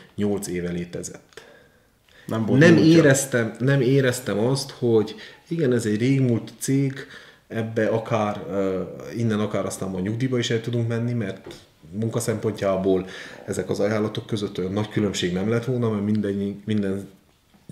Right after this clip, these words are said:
Speaker 1: bocsánat, minden, ö, ö, ö, lehetőség valamilyen szinten egy vezetői beosztást, ö,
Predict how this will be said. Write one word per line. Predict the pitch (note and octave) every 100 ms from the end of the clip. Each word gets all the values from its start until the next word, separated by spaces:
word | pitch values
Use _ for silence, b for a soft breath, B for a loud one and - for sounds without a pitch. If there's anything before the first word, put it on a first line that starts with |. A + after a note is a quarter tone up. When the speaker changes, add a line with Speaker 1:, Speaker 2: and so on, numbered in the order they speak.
| - _
Speaker 1:
bocsánat, | - G#2 F#2 F#2+ F2 -
minden, | G#2+ A2 A#2 G#2 F#2+ E2+ - _ _ _ _ _ _ - -
ö, | F#2 F2+ F2 F2
ö, | F2+ F2+ F2 F2 B B B B B B
ö, | G2 F2+ F2+ E2 C#2+ - C2+ - _ _ _ _
lehetőség | G2+ G#2+ A2+ A2+ A2 G2+ A2 G2+
valamilyen | G2+ G#2+ G2+ G2 F#2
szinten | - G2+ G2 F2+
egy | F2+
vezetői | G2 G2+ A2+ A#2+ A#2+
beosztást, | A#2 A#2+ A#2 - B2+ B2+ - - C3
ö, | A#2+ A#2+